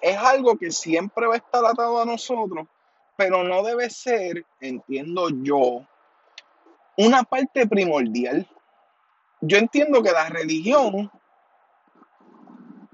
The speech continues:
debe ser ese sustantivo tuyo, pero no quien tú vas a ser en un futuro, porque quien decide lo que lo vas a hacer en un futuro eres tú.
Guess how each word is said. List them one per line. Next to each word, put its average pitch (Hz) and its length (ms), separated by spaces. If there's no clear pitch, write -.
debe 180 500
ser 277 280
ese 180 320
sustantivo 233 960
tuyo, 156 480
pero 170 240
no 160 140
quien 349 280
tú 202 140
vas 165 140
a 160 120
ser 165 220
en 147 120
un 131 100
futuro, 156 540
porque 175 380
quien 180 280
decide 208 400
lo 247 160
que 214 100
lo 202 120
vas 190 160
a - 40
hacer 185 180
en 165 100
un 165 100
futuro 151 360
eres 131 360
tú. 226 240